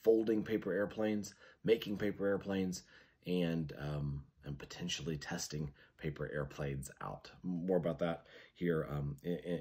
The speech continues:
in just a second. The, the purpose of, uh, weeks nineteen through twenty-three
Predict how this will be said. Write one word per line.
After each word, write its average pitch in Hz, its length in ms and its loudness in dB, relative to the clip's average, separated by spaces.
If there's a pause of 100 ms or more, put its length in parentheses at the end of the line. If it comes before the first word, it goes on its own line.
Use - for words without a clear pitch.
in 80 80 -2
just 76 260 -6
a 78 40 -8
second. 73 420 -6 (380)
The, 101 180 2
the 90 140 0
purpose 131 420 2
of, 92 320 2 (120)
uh, 85 80 0
weeks 82 340 -2
nineteen 113 640 -2
through 87 200 -2
twenty-three 110 720 0